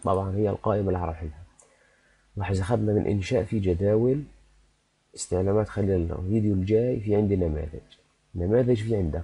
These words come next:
طريقة، تنتين، المعالج، وهدول بدي أعتبرهم يعني طريقة واحدة، تصميم النموذج ونموذج فرع. نيجي للطريقة السهلة جدًا، بتعمل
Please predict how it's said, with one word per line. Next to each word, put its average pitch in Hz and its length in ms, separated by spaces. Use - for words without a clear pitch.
طريقة، 107 580
تنتين، 95 600
المعالج، 90 720
وهدول 104 300
بدي 120 220
أعتبرهم 113 680
يعني 104 680
طريقة 113 340
واحدة، 78 360
تصميم 110 320
النموذج 110 540
ونموذج 98 400
فرع. 78 200
نيجي 131 200
للطريقة 117 440
السهلة 92 400
جدًا، 87 380
بتعمل 147 520